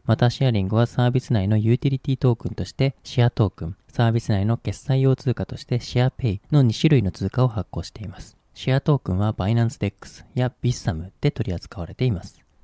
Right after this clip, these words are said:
そして、二千二十年九月にシェアリングは中国政府が運営するブロックチェーンコンソーシアムのブロックチェーンサービスネットワークに採択されています。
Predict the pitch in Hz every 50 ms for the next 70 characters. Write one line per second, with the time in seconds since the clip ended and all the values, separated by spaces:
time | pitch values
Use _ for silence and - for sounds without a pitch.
0 | _ - _ - - 117 - - 110 107 104 98 - 139 135 120 104 98 95 113
1 | 113 107 98 90 80 - 113 110 101 - - 120 123 123 - - 117 101 92 90
2 | 87 87 - 117 123 127 - - - - 135 131 135 131 - - - 127 110 107
3 | 110 113 117 107 101 98 92 92 92 - - 117 113 101 104 101 110 - - -
4 | - 120 110 107 - - 113 117 113 - - 110 98 - - - 101 113 120 110
5 | 117 95 98 110 _ - - - 120 117 - - 113 107 107 - - 101 95 95
6 | _ - 147 143 123 - - 123 143 - - 123 117 - - 117 - - - 95
7 | - - - - - - - - - -